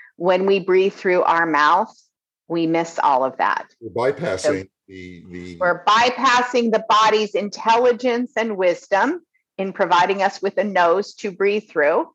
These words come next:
Speaker 1: right? <laughs> And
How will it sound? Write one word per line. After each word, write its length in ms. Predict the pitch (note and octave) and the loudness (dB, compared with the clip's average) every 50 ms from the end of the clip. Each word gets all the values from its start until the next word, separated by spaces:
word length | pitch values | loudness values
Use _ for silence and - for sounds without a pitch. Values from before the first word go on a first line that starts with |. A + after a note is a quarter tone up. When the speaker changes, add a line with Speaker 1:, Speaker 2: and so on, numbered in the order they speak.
| _ _ _ _ _ _ _ _ _ _ _ _ _ _ _ - | _ _ _ _ _ _ _ _ _ _ _ _ _ _ _ -14
Speaker 1:
right? 320 | - - - F#3 - - _ _ - | -10 -8 -8 -8 -10 -12 _ _ -14
<laughs> 840 | - - - - - - - - - - _ - G3+ G3 G3 - - - - - - - - - | -12 -12 -12 -14 -14 -16 -18 -18 -20 -16 _ -6 -4 -4 -6 -6 -14 -20 -20 -20 -20 -20 -12 -4
And 200 | - A3+ A3 | -4 -2 -2